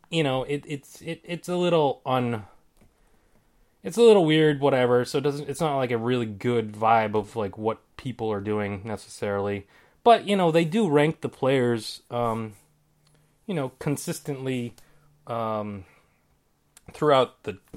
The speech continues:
you know, throughout the preseason and stuff. They, they change the rankings depending on if guys get injured or just aren't performing well or lose their jobs or, or, or get suspended or whatever the case may be. And, you know, they kind of adjust what their output might be for the season and,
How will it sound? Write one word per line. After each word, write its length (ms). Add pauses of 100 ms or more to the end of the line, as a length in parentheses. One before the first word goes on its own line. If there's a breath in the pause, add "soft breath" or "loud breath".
you 100
know, 220 (680 soft breath)
throughout 320
the 280
preseason 460
and 140
stuff. 240
They, 140
they 200
change 340
the 100
rankings 480
depending 340
on 80
if 160
guys 220
get 160
injured 380
or 200 (280 loud breath)
just 160
aren't 180
performing 460
well 300
or 140
lose 220
their 140
jobs 520
or, 200 (420 soft breath)
or, 260 (220)
or 240
get 320
suspended 640
or 140
whatever 280
the 80
case 280
may 140
be. 280 (460 soft breath)
And, 120
you 60
know, 140
they 100
kind 240
of 80
adjust 480
what 240
their 200
output 440
might 280
be 120
for 140
the 100
season 420
and, 220